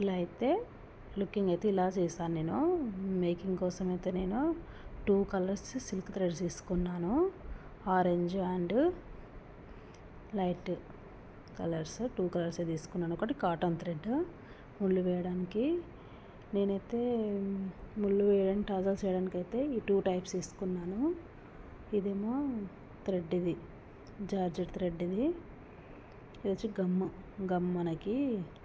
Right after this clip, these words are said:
నేల అంతే సిల్క్ థ్రెడ్ ఊడిపోకుండానికైతే పెట్టడానికైతే గమ్ యూజ్ అవుతుంది. ఇది కట్టరు, థ్రెడ్ కట్ చేయడానికి. ఇదైతే మెజర్‌మెంట్ స్కేల్, స్కేల్ యూజ్ చేస్తాను నేను. మార్కింగ్ కోసం అయితే చాక్ పీస్ తీసుకున్నాను.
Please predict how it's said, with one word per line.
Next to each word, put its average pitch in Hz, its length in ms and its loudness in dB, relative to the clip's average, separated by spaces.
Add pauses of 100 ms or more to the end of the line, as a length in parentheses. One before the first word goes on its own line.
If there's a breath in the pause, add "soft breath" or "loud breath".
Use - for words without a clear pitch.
(120)
నేల 185 240 0 (160)
అంతే 175 300 -6 (380)
సిల్క్ 180 260 -2
థ్రెడ్ 180 280 0
ఊడిపోకుండానికైతే 175 840 -2 (140)
పెట్టడానికైతే 185 540 -2 (180)
గమ్ 185 220 0
యూజ్ 175 200 0
అవుతుంది. 185 280 -2
ఇది 262 180 -2
కట్టరు, 185 400 0 (2250 loud breath)
థ్రెడ్ 180 320 2
కట్ 170 180 0
చేయడానికి. 165 420 -2 (140)
ఇదైతే 214 340 2
మెజర్‌మెంట్ 185 520 0
స్కేల్, 180 420 0 (840)
స్కేల్ 190 280 0 (120)
యూజ్ 180 180 0
చేస్తాను 185 460 -2 (260)
నేను. 202 180 0 (100)
మార్కింగ్ 185 420 -2
కోసం 190 260 -2
అయితే 196 160 2 (160)
చాక్ 185 240 0
పీస్ 175 260 2
తీసుకున్నాను. 180 640 0